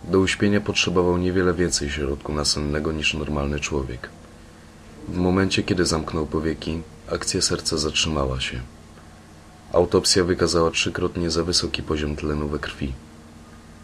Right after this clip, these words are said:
Jego mięśnie, które wciąż trzymały się szkieletu, były mocno poszarpane,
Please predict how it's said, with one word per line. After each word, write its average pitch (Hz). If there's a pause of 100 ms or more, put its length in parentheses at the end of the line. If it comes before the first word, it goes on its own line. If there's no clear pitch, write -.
(240)
Jego 87
mięśnie, 80
które 76
wciąż 78
trzymały 76
się 76
szkieletu, 78
były 80
mocno 80
poszarpane, 73